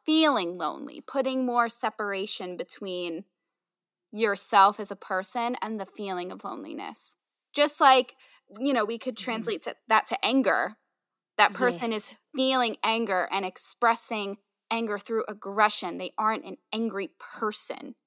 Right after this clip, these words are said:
Speaker 2: Yes,
Speaker 1: Does that
Speaker 2: yes,
Speaker 1: make
Speaker 2: yes.
Speaker 1: sense?
Speaker 2: Yes, yes, thank you.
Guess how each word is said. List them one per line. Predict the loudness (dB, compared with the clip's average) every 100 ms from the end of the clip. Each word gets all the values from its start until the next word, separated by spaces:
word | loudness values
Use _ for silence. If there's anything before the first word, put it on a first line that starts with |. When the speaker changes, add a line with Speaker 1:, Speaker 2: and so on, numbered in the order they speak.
| _ -16
Speaker 2:
Yes, | -14 -8 -4 -2 -2 -4 -6 -8 -10 -10
Speaker 1:
Does | -4 2
that | 4 4
Speaker 2:
yes, |
Speaker 1:
make | 0 -4
Speaker 2:
yes. | 0
Speaker 1:
sense? | 0 0 0 -4 -6 -10
Speaker 2:
Yes, | -8 -2 -2 -2 -6 -6
yes, | -4 -4
thank | -6 -6 -6 -6
you. | -10 -12